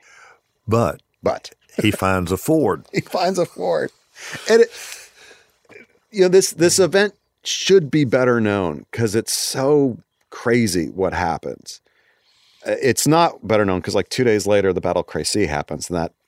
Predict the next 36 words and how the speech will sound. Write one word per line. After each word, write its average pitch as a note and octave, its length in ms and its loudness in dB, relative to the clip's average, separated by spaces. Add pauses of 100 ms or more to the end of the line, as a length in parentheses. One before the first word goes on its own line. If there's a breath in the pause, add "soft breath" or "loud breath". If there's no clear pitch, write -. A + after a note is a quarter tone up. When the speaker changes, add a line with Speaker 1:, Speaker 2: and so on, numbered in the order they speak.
(300)
Speaker 2:
overwhelms F2 680 -2
everything F2 420 0
in D2 80 -6
memory. D#2+ 340 -6 (640 soft breath)
Uh, F2 160 -2
but G#2 120 0
it's G2 100 -4
called G3 220 0
the C#3 80 -2
Battle A#2 280 0
of F2+ 80 -4
Blanchetaque. G#2 920 -4
Blanchetaque A2 600 -2
is F#2 120 -4
a F#2 60 -4
word F#2+ 200 0
that F2+ 60 -4
means F2 280 -4
white F#2 400 -2 (260)
stain. D2+ 840 -2
Uh, E2+ 300 -6
we F2+ 80 -2
think G2 140 -4
it F#2+ 40 0
refers F2+ 360 -2
to, - 80 -6
like, F2 140 -4
a - 100 -8
chalk - 600 -4
underlayment G2 540 0
kind F2 140 -6
of E2 120 -8
under F2+ 220 -2
the E2+ 120 -2
river. E2+ 340 -2 (400)
And G2 480 -2